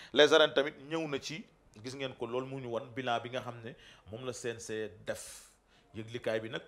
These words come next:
toppal nañu ko ci ay combat, nombre de combat, nombre de promoteur ak site yi ñu ko bëree ak kaw yi ci am, loolu la ñu Les Arènes indil. Boo xoolee nombre de combats yi toll na ci deux cent quatre-vingt-treize combats, maanaam ñaar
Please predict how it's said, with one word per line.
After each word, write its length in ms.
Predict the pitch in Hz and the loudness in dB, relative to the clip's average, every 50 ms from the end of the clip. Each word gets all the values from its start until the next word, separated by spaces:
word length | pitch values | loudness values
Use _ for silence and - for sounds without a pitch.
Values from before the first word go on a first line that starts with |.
| - - - | -10 -6 -4
toppal 360 | 135 123 - - 123 120 117 | -4 -2 0 0 -2 0 -2
nañu 220 | 117 113 117 107 | -4 -6 -8 -8
ko 140 | - - 110 | -8 -10 -10
ci 120 | - - | -6 -6
ay 240 | 120 - 123 120 113 - | -4 -4 -4 -6 -6 -6
combat, 380 | - 117 110 110 104 107 107 | -6 -8 -6 -6 -4 -4 -4
nombre 320 | 104 110 113 113 113 113 113 | -4 -6 -8 -8 -8 -8 -6
de 80 | - 104 | -6 -6
combat, 460 | - - 117 110 110 110 110 127 - - - - - - - | -6 -4 -8 -6 -4 -6 -6 -6 -8 -16 -20 -20 -20 -20 -14
nombre 320 | - 104 110 117 117 117 110 107 | -10 -10 -8 -8 -8 -10 -8 -6
de 1000 | 120 117 117 117 113 110 113 113 113 - - - - - - - 76 76 76 76 73 73 - - | -4 -4 -2 -2 -2 -4 -4 -6 -6 -10 -12 -14 -16 -16 -16 -16 -14 -14 -14 -14 -14 -16 -10 -4
promoteur 540 | 139 135 135 127 123 120 - 127 120 110 - - | 0 0 0 0 -2 -6 -6 -6 -6 -6 -8 -12
ak 140 | - - - | -16 -16 -14
site 240 | - - 156 - - 120 | -12 -12 -12 -12 -14 -16
yi 60 | 117 | -16
ñu 60 | 117 | -14
ko 120 | - - 117 | -12 -12 -8
bëree 300 | 107 123 123 120 117 104 | -6 -4 -2 -2 -2 -2
ak 200 | 104 110 - - | -2 -4 -2 2
kaw 200 | 131 120 123 127 | 4 4 4 4
yi 80 | 120 - | 0 -4
ci 140 | - 113 - | -6 -6 -6
am, 140 | - 110 110 - - - - - - - | -6 -8 -10 -12 -18 -20 -20 -18 -10 -6
loolu 200 | 107 117 117 117 | -4 -2 -2 -2
la 60 | 117 | -4
ñu 120 | 117 117 110 | -4 -4 -2
Les 220 | 110 107 95 107 | -2 0 0 0
Arènes 160 | 101 98 95 - | -2 -4 -6 -10
indil. 240 | 107 104 95 92 90 | -12 -14 -14 -12 -6
Boo 140 | 90 107 110 | -2 -2 0
xoolee 280 | - - 123 110 110 104 | 2 2 2 2 2 0
nombre 280 | 110 117 117 117 113 107 | -2 -4 -6 -6 -6 -6
de 120 | 107 113 | -4 -4
combats 380 | - - - 113 107 104 98 101 | -4 0 0 0 2 0 -2 -2
yi 100 | 104 - - - - - - | -2 -6 -8 -14 -20 -10 -4
toll 180 | - 127 123 117 | -2 -2 -2 -2
na 80 | 120 120 | -4 -8
ci 140 | - - 110 | -10 -12 -10
deux 200 | 98 120 143 135 | -4 -4 -2 -2
cent 180 | - 156 143 - | 0 -2 -2 0
quatre-vingt-treize 640 | 143 139 - 120 117 123 117 - - 113 101 - | 0 -2 -2 -2 -6 -6 -6 -6 -8 -8 -8 -8
combats, 300 | - 104 92 90 87 87 | -8 -10 -10 -8 -8 -8
maanaam 320 | 92 101 107 110 104 98 98 | -6 -4 -4 -4 -6 -6 -4
ñaar 160 | 101 113 120 | 0 0 0